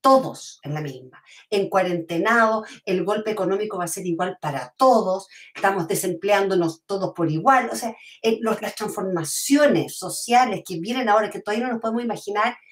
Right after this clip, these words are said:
va a ser pa-, para todo el mundo igual, y el mundo entero está en un mismo carril, guardando las proporciones que hay, por supuesto que hay ciertas diferencias, si alguien lo está haciendo bien, si lo están haciendo mal, si se cuarentena mucho, se cuarentena poco,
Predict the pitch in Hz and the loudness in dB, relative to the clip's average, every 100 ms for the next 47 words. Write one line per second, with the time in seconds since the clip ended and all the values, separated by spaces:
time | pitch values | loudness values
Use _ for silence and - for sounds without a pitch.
0 | _ - 190 220 220 _ _ _ - - | _ -4 -2 -2 -4 _ _ _ -4 0
1 | 220 - _ - 247 247 240 226 254 254 | 0 -2 _ -2 2 2 2 2 0 0
2 | 240 240 311 294 262 - 285 339 330 285 | 0 2 2 2 0 0 2 2 2 2
3 | 349 - _ _ _ - - 269 320 349 | 2 0 _ _ _ -8 4 8 8 10
4 | 330 349 381 392 427 440 - _ - 285 | 10 8 6 4 4 2 -4 _ -4 0
5 | 277 311 220 - _ - 254 262 311 359 | 2 0 -2 -12 _ -10 -10 -2 2 4
6 | 330 - - _ _ _ 175 - 180 196 | 4 2 -12 _ _ _ -14 -10 -8 -8
7 | - 226 220 - 170 190 175 - 196 190 | -6 -4 -4 -2 0 -2 -6 -12 -12 -8
8 | 196 - 214 180 185 190 208 214 202 196 | -8 -8 -8 -8 -8 -6 -4 -4 -4 -4
9 | 190 190 190 170 190 175 180 220 214 180 | -2 -2 -2 -4 -4 -2 0 0 0 -4
10 | 170 185 170 175 190 202 220 - - - | -6 -6 -4 -4 0 0 0 -6 -12 -8
11 | - 196 185 165 196 190 208 220 185 185 | -4 0 0 2 2 2 2 -2 0 2
12 | 165 175 185 185 277 269 285 | 2 2 2 4 4 4 0